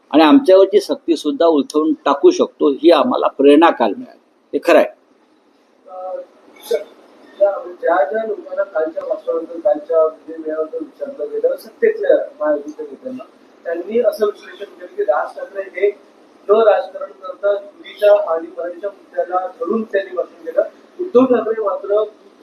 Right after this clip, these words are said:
Speaker 2: स-, राज ठाकरे सांगितलेलं असताना देखील की राजकारण आणायचं नाही, त्यांनी पूर्णतः राजकीय भाषण केलं. अशा प्रकारे महायुतीतल्या अनेक नेत्यांनी कालच्या, अ,
Speaker 1: बघा, महायुतीतले नेते काय बोलतात त्याच्यावरती कालच्या मेळाव्याचं यश अपयश ठरत नाही.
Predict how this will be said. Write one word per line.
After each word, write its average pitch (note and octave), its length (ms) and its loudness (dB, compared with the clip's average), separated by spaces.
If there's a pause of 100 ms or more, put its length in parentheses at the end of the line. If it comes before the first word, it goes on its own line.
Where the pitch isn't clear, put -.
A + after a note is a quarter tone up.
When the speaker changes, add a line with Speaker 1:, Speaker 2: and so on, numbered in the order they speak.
Speaker 2:
स-, - 20 -10
राज D#3+ 420 0
ठाकरे F#3 260 -18
सांगितलेलं - 460 -10
असताना - 400 -2
देखील - 300 -6
की G4+ 60 -4
राजकारण - 440 -2
आणायचं - 420 -4
नाही, - 240 -8
त्यांनी - 480 -2
पूर्णतः A#3+ 580 0
राजकीय G3+ 280 0
भाषण D#3+ 380 -8
केलं. D5+ 140 -6
अशा - 260 -2
प्रकारे D5 540 0 (320)
महायुतीतल्या F#3 500 -2
अनेक A#3+ 280 2
नेत्यांनी G3+ 480 -6
कालच्या, D#3+ 420 0
अ, - 360 2 (260)
Speaker 1:
बघा, F4+ 180 2
महायुतीतले F3+ 760 4
नेते D3 280 4
काय D3 220 2
बोलतात C#3+ 340 2
त्याच्यावरती C#3+ 840 2 (380)
कालच्या B2+ 320 4
मेळाव्याचं C3 560 6
यश B2+ 240 0
अपयश B2+ 380 -2 (100)
ठरत D3 160 6 (100)
नाही. - 140 -12